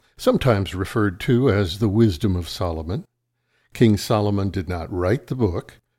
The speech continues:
He'd been dead for centuries before the book came to be. However, the author does assume the identity of Solomon on occasion and write in Solomon's voice. That is the case in the passage we hear today.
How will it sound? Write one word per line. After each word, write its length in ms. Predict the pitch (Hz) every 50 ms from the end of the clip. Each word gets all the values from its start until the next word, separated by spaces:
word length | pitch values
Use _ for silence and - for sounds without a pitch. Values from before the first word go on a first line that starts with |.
| _ _ _ _ _
He'd 240 | - 170 202 147
been 220 | 101 123 110 101 98
dead 340 | 92 98 104 117 120 143 -
for 120 | - 156
centuries 800 | - - - - 196 208 185 - - 120 101 92 87 78 76 -
before 420 | - - 98 - - 117 101 95
the 80 | 85 85
book 380 | 80 104 143 147 - - - -
came 300 | - - 95 82 76 69
to 120 | - - 95
be. 380 | 76 80 78 76 85 110 156 _ _ _ _ _ _ _ _ _ _
However, 400 | - - 117 120 139 143 143 147
the 160 | 113 123 123 117
author 320 | 127 139 135 - 147 123
does 400 | 98 90 110 123 160 180 175 - -
assume 600 | - 139 - - - - - 160 160 165 165 160
the 200 | 135 160 143 143
identity 800 | 127 123 127 101 - 123 120 139 139 147 143 127 - 139 110 98
of 160 | 92 90 82
Solomon 500 | - - - 92 92 90 87 90 95 92
on 180 | 92 92 92 95
occasion 580 | 98 - - - 104 104 107 104 - 165 170 - _ _ _ _ _ _ _ _ -
and 220 | - 170 185 165
write 340 | 151 113 110 104 110 110 -
in 220 | 123 117 113 123
Solomon's 640 | 110 - - - 90 90 90 87 92 95 95 95 -
voice. 600 | - - 185 185 180 127 95 78 - - - - _ _ _ _ _ _ _ _ _ _ _ _ _ -
That 400 | 95 90 101 95 87 95 110 110
is 300 | 127 123 131 131 - -
the 100 | 165 160
case 540 | - - - - 113 101 98 98 - - 131
in 140 | 127 127
the 100 | 131 127
passage 720 | 127 - - - 101 90 82 - - 104 95 87 85 - 104
we 180 | 95 98 104
hear 320 | 104 90 95 95 85 82 85
today. 600 | - - 101 82 - 127 113 107 78 64 -